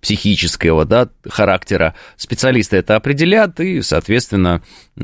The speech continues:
примут правильное решение. Ну, если нет, ну, что ж, нет так нет. «А суд же им уже не взять», пишет Наталья Елисеева. Конечно, не взять. А вот, э, некоторая часть, э, патриотического сообщества российского,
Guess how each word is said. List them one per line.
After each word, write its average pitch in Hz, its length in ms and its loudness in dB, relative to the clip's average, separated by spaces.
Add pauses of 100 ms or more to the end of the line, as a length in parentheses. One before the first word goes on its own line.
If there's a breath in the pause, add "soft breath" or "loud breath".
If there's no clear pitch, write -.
(140)
примут 147 380 0
правильное 131 560 -2
решение. 80 600 0 (240 loud breath)
Ну, 190 100 2
если 214 360 0
нет, 196 400 0
ну, 147 260 -2 (200)
что - 220 -6
ж, - 120 -6
нет 143 260 0
так - 180 -6
нет. 92 320 0 (1600 loud breath)
«А 98 180 0
суд 170 200 2
же 190 160 2
им 180 140 2
уже 175 160 2
не 175 140 0
взять», 170 360 -2
пишет - 220 -6
Наталья 110 380 2
Елисеева. 98 420 0
Конечно, 170 460 -2
не 151 80 0
взять. 135 440 0
А 104 220 0
вот, 117 260 -2
э, 101 220 0 (220)
некоторая 123 480 0
часть, - 460 -4
э, 92 280 2 (400 loud breath)
патриотического 117 640 0
сообщества 123 560 0
российского, 73 720 0